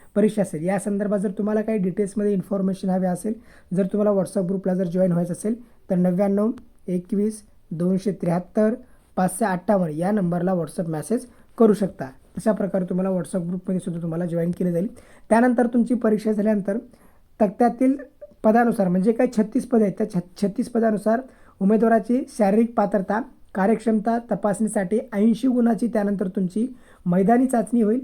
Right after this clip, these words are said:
मैदानी चाचणीमध्ये जे काही महत्त्वपूर्ण जे काही बाबी असतील, त्या सर्व बाबी संदर्भाचा आपण डिटेल्समध्ये हा व्हिडिओ अपलोड करणार आहे. त्यामुळे तुम्ही व्हिडिओच्या, व्हिडिओला आपल्या लाईक करा, आपल्या मित्रांनासुद्धा शेअर करा आणि चॅनलला सबस्क्राईब करा.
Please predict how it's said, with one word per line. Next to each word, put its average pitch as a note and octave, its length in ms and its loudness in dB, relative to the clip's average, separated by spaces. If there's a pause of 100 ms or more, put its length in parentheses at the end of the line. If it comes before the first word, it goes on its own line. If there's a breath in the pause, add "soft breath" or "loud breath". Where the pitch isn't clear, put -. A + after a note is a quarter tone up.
(140)
मैदानी G3 320 0
चाचणीमध्ये G#3+ 540 -2
जे A3 80 -2
काही A3 160 -2
महत्त्वपूर्ण G3+ 560 -2 (960 soft breath)
जे G3+ 80 2
काही A#3+ 180 4
बाबी G#3 260 4
असतील, G3 260 0
त्या A3 120 0
सर्व G#3 240 0
बाबी F#3+ 260 0
संदर्भाचा G3 460 -2
आपण G3 220 -2
डिटेल्समध्ये F#3+ 480 -2
हा G3 60 0
व्हिडिओ F#3+ 200 2
अपलोड F#3+ 340 0
करणार F3+ 320 0
आहे. G3 120 -4
त्यामुळे F3 220 -2
तुम्ही F3+ 200 -2
व्हिडिओच्या, F3 320 -2 (500 soft breath)
व्हिडिओला G3 280 4
आपल्या G3 340 -2 (260)
लाईक F#3 280 -2
करा, G#3 120 2
आपल्या F#3+ 260 -2
मित्रांनासुद्धा F#3 520 -4
शेअर F#3+ 220 -2
करा F#3 220 -4
आणि F#3+ 140 -2
चॅनलला F3+ 340 -2
सबस्क्राईब F#3 440 -4
करा. E3+ 200 -6